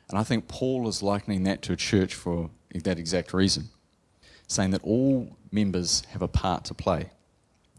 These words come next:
and they actually need to play it for the sake of the other members. So what is that part, and what do we know what we're supposed to do?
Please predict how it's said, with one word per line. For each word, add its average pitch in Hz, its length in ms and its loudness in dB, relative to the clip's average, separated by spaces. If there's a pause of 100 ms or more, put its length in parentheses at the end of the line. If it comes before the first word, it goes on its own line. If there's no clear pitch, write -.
(160)
and 90 120 -4
they 95 100 0
actually 87 260 -2
need 87 380 0
to - 100 -4
play - 200 0
it - 160 -8 (800)
for - 160 -8
the 87 80 -2
sake - 480 4
of 82 120 -6
the - 120 -4
other 80 160 0
members. 78 520 -4 (1040)
So - 160 2
what 131 180 4
is 135 100 2
that - 180 4
part, - 380 0 (720)
and 95 160 2
what 101 80 6
do 101 80 6
we 101 80 6
know 95 160 8
what 90 120 2
we're 85 80 0
supposed - 280 2
to 90 80 -4
do? 101 200 4